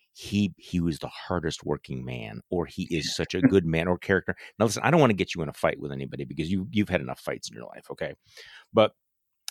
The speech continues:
Speaker 1: it's not just the entertainment wing. Um, y-, you know someone who we will, uh, we won't name them because they're, they're a publisher of a, of a small publishing house that has published you.
Speaker 2: <laughs>
Speaker 1: Um, uh,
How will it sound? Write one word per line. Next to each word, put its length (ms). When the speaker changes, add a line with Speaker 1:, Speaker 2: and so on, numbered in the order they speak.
Speaker 1:
it's 160
not 140
just 180
the 80
entertainment 580
wing. 320
Um, 360
y-, 160
you 220
know 260
someone 460
who 400
we 120
will, 420
uh, 140
we 80
won't 220
name 260
them 180
because 480
they're, 180
they're 180
a 40
publisher 560
of 140
a, 160
of 160
a 220
small 300
publishing 440
house 220
that 80
has 80
published 380
you. 100
Speaker 2:
<laughs> 40
Speaker 1:
Um, 480
uh, 160